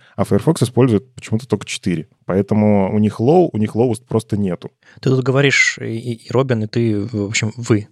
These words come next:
Speaker 2: говорите про печатные. Печатные имеются в виду нерелевантные текущему.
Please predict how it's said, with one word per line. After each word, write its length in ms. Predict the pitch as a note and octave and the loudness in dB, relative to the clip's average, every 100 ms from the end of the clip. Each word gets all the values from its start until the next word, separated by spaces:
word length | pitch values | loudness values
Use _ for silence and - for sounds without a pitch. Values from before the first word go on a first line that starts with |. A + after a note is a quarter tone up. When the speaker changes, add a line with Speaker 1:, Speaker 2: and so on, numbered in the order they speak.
| _ | _
Speaker 2:
говорите 480 | - G#2 G#2+ C3 A2 | -2 2 4 2 -2
про 260 | - G#2 G#2 | 0 0 0
печатные. 720 | A2 - D#3+ E3+ A#2 G#2 G#2+ _ | -4 0 0 0 -4 -4 -6 _
Печатные 720 | A#2 - D3+ E3 C3+ G#2+ F#2+ - | -6 0 0 2 -2 -2 -4 -4
имеются 420 | A2+ A#2+ A2+ A2+ | 0 0 0 0
в 40 | |
виду 260 | A#2 A2+ A2+ | 0 2 4
нерелевантные 920 | A#2+ A#2 A#2+ A2+ A2 G2+ - F2+ F2+ - _ - | 4 2 2 4 4 2 -2 -6 -8 -16 _ -6
текущему. 600 | - A2+ - - F2+ | -2 -2 -2 -4 -6